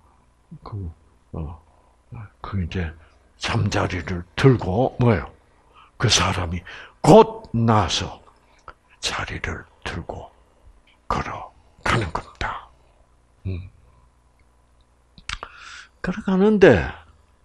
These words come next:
그날이 해필이면 안식일이야.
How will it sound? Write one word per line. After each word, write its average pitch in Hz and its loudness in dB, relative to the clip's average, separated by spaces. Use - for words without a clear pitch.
그날이 170 10
해필이면 120 4
안식일이야. - 0